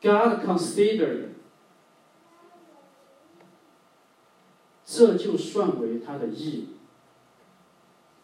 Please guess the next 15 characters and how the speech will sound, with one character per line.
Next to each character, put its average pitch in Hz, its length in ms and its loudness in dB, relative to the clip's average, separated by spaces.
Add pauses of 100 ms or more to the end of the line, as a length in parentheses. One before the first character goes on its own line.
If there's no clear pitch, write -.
(1300)
这 190 160 -12
就 - 200 -6
叫 151 260 -8
称 156 320 -4
义。 156 60 -6 (800)
Considered， 151 880 -4 (840)
你 139 560 -4 (380)
considered 160 960 0 (380)
你 123 120 -8
自 120 180 -4
己 120 160 -4
已 113 60 -4
经 120 180 -12
死 - 340 -6
了， - 160 -20